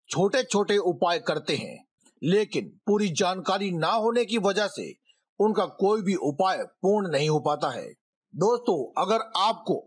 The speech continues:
अपने नौकरी में पदोन्नति चाहिए, व्यापार में वृद्धि चाहिए और घर में धन धान्य चाहिए, धन दौलत चाहिए और भी ज्यादा पैसा कमाना चाहते हैं,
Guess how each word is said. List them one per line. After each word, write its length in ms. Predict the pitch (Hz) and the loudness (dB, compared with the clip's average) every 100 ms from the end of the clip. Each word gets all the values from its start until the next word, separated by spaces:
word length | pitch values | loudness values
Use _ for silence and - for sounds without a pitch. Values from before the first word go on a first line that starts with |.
| - | -4
अपने 380 | 175 - 214 196 123 - | -2 0 0 0 -4 -2
नौकरी 400 | 170 202 240 262 | 0 2 0 0
में 160 | 226 151 _ | 0 -2 _
पदोन्नति 460 | 180 190 226 247 247 | 0 2 2 0 -2
चाहिए, 480 | 190 196 185 107 - _ _ _ 139 | -2 -2 -2 -6 -8 _ _ _ 0
व्यापार 440 | 185 214 226 233 | 0 2 0 2
में 140 | 214 | 0
वृद्धि 320 | 170 190 185 247 | 0 -2 0 -2
चाहिए 560 | 220 208 160 107 - _ _ _ - | 0 -2 -4 -6 -8 _ _ _ -2
और 200 | 180 160 | -2 0
घर 200 | 180 226 | -2 0
में 180 | 214 113 104 | -2 -4 -4
धन 220 | 160 214 | -2 0
धान्य 320 | 190 214 240 | 0 0 -2
चाहिए, 500 | 214 202 196 165 147 - _ _ - | 0 -2 -2 -4 -6 -12 _ _ -4
धन 240 | 147 214 196 | -2 -2 0
दौलत 340 | 190 233 247 | 0 0 -2
चाहिए 340 | 220 185 165 110 - | -2 -2 -2 -4 0
और 180 | 180 214 | 2 2
भी 120 | 202 | 0
ज्यादा 260 | 160 180 180 | 0 0 -2
पैसा 340 | - 180 165 170 | -2 -2 -2 -2
कमाना 340 | 170 170 170 | 0 0 0
चाहते 320 | - 156 - | -2 -4 -2
हैं, 220 | 196 151 | -2 -4